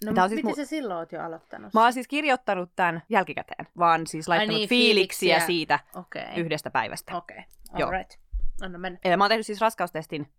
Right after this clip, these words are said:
Speaker 2: neljä plus neljä. Ja tässä mä kerron myös vähän sit siitä fiiliksestä, kun mä sen teen.
Speaker 1: Okei.
Speaker 2: Raskausviikko kolme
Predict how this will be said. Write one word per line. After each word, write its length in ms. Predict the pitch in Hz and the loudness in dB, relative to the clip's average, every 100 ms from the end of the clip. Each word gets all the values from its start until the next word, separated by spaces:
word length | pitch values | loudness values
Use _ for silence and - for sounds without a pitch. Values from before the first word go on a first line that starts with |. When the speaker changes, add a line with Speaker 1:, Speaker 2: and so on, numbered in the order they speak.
| _ - | _ -4
Speaker 2:
neljä 240 | 170 147 | -2 -2
plus 220 | - 151 | -4 -8
neljä. 300 | 123 117 - - _ _ | -8 -8 -12 -16 _ _
Ja 80 | 147 | -2
tässä 200 | 165 165 | -2 -2
mä 40 | 170 | 0
kerron 280 | 170 160 | 0 0
myös 140 | 147 151 | -2 -4
vähän 160 | 139 | -6
sit 140 | 139 - | -6 -8
siitä 220 | 135 - | -8 -8
fiiliksestä, 540 | - - - - - | -10 -12 -10 -10 -10
kun 120 | - 120 | -8 -8
mä 120 | - - - | -8 -10 -16
sen 200 | - - | -14 -12
teen. 200 | 151 - - - - | -12 -14 -20 -14 -10
Speaker 1:
Okei. 220 | 185 - - - - - | -10 -12 -16 -18 -20 -8
Speaker 2:
Raskausviikko 1040 | - 311 - 277 - 208 202 - - - - | -2 -2 0 -4 -2 -2 -4 -4 -4 -4 -2
kolme 400 | 277 254 196 | -2 0 -2